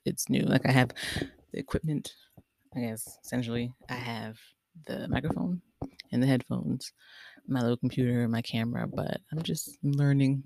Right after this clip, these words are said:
day by day. And I, and I follow, um,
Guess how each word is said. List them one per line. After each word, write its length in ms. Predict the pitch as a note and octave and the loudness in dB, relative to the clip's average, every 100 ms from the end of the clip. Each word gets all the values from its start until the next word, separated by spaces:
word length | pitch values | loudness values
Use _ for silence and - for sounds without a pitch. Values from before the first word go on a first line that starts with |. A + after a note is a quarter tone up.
| - | -4
day 140 | C#3 B2+ | 0 2
by 180 | B2 | 2
day. 340 | B2 A#2+ A#2 A#2 | 2 2 2 0
And 180 | - F3+ | 0 0
I, 160 | D2 - | -2 0
and 120 | D3+ | 0
I 120 | D#3 - | -2 -2
follow, 440 | C#3+ C3+ B2+ B2 - | -2 0 0 -2 -4
um, 480 | A#2+ A#2 A#2 B2 A#2 | -4 -2 -4 -6 -10